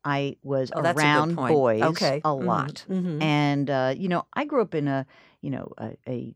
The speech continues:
Speaker 1: nice Jewish suburb where little Jewish girls were getting bat mitzvahed,
Speaker 2: Yes.
Speaker 1: and I was playing sports all the time. And
Speaker 2: Mm-hmm.
Speaker 1: I literally, like, my, my,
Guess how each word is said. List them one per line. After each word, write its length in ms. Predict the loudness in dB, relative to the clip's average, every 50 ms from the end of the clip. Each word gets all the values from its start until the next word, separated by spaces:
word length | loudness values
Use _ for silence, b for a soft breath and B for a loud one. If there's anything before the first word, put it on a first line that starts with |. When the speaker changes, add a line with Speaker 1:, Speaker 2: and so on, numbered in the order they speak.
| _ -8
Speaker 1:
nice 380 | -4 -2 -2 -2 -4 -6 -10 -16 -16
Jewish 440 | -12 -10 -8 -6 -6 -6 -8 -10 -8
suburb 580 | -4 -4 -4 -2 -2 -4 -6 -6 -6 -8 -10
where 400 | -10 -10 -8 -8 -8 -8 -10 -10 -12 -14
little 380 | -12 -6 -4 -2 -2 0 -2 -4
Jewish 360 | -4 -4 -4 -4 -4 -4 -6
girls 440 | -6 -4 -2 -2 -2 -2 -4 -4 -8
were 140 | -10 -10 -8
getting 260 | -6 -6 -4 -4 -4
bat 240 | -2 -2 -4 -4 -4
mitzvahed, 480 | -8 -10 -10 -10 -6 -4 -2 -2 -2 0 0
Speaker 2:
Yes. 360 | 2 4 4 4 4 2 0
Speaker 1:
and 80 | -2 -4 -2
I 220 | 0 0 2 0
was 260 | 0 0 -2 -4 -4 -8
playing 400 | -8 -4 -2 -2 -2 -2 -4 -4
sports 480 | -6 -8 -8 -6 -6 -6 -6 -8 -14 -20 _ _ _ _ -2
all 500 | 0 2 2 2 2 2 2 0 -2 -6 _
the 300 | -8 -4 -2 -2 -2 -2 -4 -10
time. 580 | -8 -4 -2 0 0 0 -2 -4 -6 -10 -6 -2
And 100 | 0 2
Speaker 2:
Mm-hmm. 160 | 2 2 2
Speaker 1:
I 180 | 2 2 0 -2 B B B B B -2
literally, 480 | 2 2 4 4 2 2 0 0 0 0
like, 160 | -2 -2 0
my, 180 | -2 -2 -2 -4 _ -6
my, 280 | -4 -2 -2 -2 -4